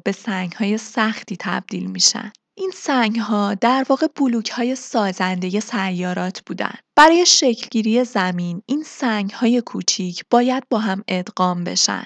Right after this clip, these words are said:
باید به هم بچسبن و رشد کنن. در این مرحله سنگ‌ها دیگه با فرمول تصادفات و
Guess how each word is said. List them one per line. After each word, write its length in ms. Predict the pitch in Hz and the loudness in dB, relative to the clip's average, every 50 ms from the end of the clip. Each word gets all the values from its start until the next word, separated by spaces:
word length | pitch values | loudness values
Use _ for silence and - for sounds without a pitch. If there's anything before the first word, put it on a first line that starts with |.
| - _ _ - | -12 _ _ 6
باید 320 | 285 302 311 330 359 339 | 8 8 8 6 4 4
به 80 | - 285 | 0 0
هم 300 | 254 240 262 269 269 254 | 0 2 2 2 2 4
بچسبن 760 | - 269 285 - - 277 247 220 220 - - 196 190 196 185 | 4 4 4 4 2 0 0 -2 -2 0 0 0 2 2 2
و 80 | 180 175 | 2 2
رشد 340 | 175 175 175 175 - - - | 2 2 2 2 0 -2 -2
کنن. 460 | - - 175 180 - - - 202 214 - _ _ - | -4 -6 -4 -4 -4 -6 -8 -8 -10 -14 _ _ 4
در 220 | 294 302 302 294 - - | 6 6 6 4 0 -4
این 220 | 339 349 339 330 | -8 -8 -4 -2
مرحله 760 | 302 247 226 208 196 185 190 208 196 196 190 190 190 190 185 | 0 2 2 2 0 -2 -2 -2 -2 0 0 0 0 -2 -4
سنگ‌ها 880 | 185 - - - 269 262 262 269 262 277 262 - - - 262 254 254 | -4 -8 -6 -4 -2 0 0 0 0 -2 -4 -8 -4 0 2 2 2
دیگه 340 | 247 - - 285 294 - 359 | 0 0 -2 0 0 0 2
با 140 | 359 320 294 | 4 4 2
فرمول 540 | 269 - - 240 226 220 214 220 220 226 262 - | 2 2 2 4 4 4 2 2 0 0 0 -2
تصادفات 840 | - - 233 220 220 - - 208 202 190 208 196 - - 208 214 - | -4 -4 -4 -4 -4 -2 -2 -2 -2 -2 -2 -4 -2 -2 -2 0 -2
و 40 | 269 | -4